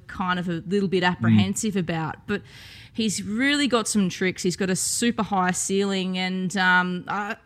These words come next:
Speaker 1: you know, perhaps you talk about Mac Jones. Maybe what cost him was he, he doesn't quite have the athleticism that the Justin Fields, uh, Trey Lances, yeah, Trevor Lawrences, and, and the Zach Wilsons of the world in the draft do have. But,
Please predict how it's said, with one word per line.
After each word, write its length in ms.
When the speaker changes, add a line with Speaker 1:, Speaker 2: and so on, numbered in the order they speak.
Speaker 1:
you 120
know, 160
perhaps 460
you 60
talk 260
about 280
Mac 220
Jones. 560
Maybe 380
what 260
cost 360
him 400
was 680
he, 180
he 100
doesn't 440
quite 460
have 340
the 100
athleticism 920
that 180
the 100
Justin 420
Fields, 800
uh, 240
Trey 320
Lances, 720
yeah, 100
Trevor 280
Lawrences, 640
and, 180
and 140
the 160
Zach 240
Wilsons 400
of 80
the 80
world 240
in 80
the 80
draft 360
do 140
have. 540
But, 160